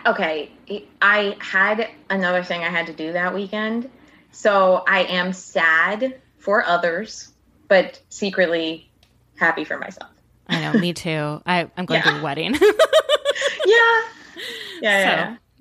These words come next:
Speaker 1: yeah.
Speaker 2: um, and then, are you gonna watch the O C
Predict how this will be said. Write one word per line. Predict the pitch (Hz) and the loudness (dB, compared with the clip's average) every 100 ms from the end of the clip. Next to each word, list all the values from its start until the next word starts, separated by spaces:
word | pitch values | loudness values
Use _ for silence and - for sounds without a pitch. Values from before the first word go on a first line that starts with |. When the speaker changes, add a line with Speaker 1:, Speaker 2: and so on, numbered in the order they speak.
| - | -4
Speaker 1:
yeah. | 220 214 190 175 | 0 4 4 2
Speaker 2:
um, | 165 170 - - | 0 -6 -10 -8
and | 196 190 | -4 -2
then, | 190 190 190 190 - _ _ _ - - - - _ - | 0 -2 -2 -6 -10 _ _ _ -20 -20 -20 -20 _ -4
are | 151 180 | 0 2
you | 202 | 2
gonna | 214 254 | 2 2
watch | 254 269 - | 2 2 0
the | - 247 | -4 0
O | 240 254 | 2 0
C | - 262 269 294 | 0 0 0 0